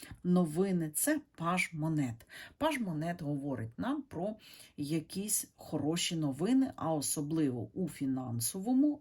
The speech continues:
або в робочому. Тобто може прийти якась, а, згода, м, на роботу, якщо ви її шукаєте.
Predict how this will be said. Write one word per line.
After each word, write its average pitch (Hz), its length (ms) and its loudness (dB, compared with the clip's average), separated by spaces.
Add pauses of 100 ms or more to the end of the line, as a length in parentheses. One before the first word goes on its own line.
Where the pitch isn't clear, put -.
або 175 720 -4
в 180 120 -2
робочому. 151 760 0
Тобто 160 300 -4
може 269 280 2
прийти 175 380 -4
якась, 185 440 -2 (400)
а, - 120 -2
згода, 180 600 2 (440)
м, 151 400 -2
на 160 220 2
роботу, 151 520 2
якщо 143 360 -4
ви 185 140 2
її 156 240 0
шукаєте. 120 720 -6